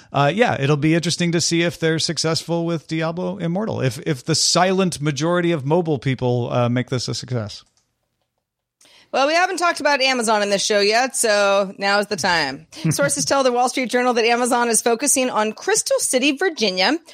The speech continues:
Speaker 2: or Dallas, or New York as locations for its second headquarters,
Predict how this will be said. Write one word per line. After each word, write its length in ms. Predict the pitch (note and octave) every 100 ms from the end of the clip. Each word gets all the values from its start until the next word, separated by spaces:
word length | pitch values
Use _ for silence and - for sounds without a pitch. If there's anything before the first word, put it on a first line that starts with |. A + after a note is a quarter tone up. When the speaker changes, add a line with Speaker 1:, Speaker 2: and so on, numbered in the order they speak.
| -
Speaker 2:
or 220 | G3 B3
Dallas, 560 | F#4 G#3 D#3 C4+ - - G3+
or 260 | A3+ E4+
New 180 | G4+ A4
York 360 | D#4+ F#3+ G#3+ A3
as 140 | F#3+
locations 520 | A#3 G3 F#3 A3 A3
for 160 | - G3+
its 180 | A#3 -
second 380 | F#3 F#3+ A#3+
headquarters, 640 | F#3+ A#3+ A3+ A3+ G3 E3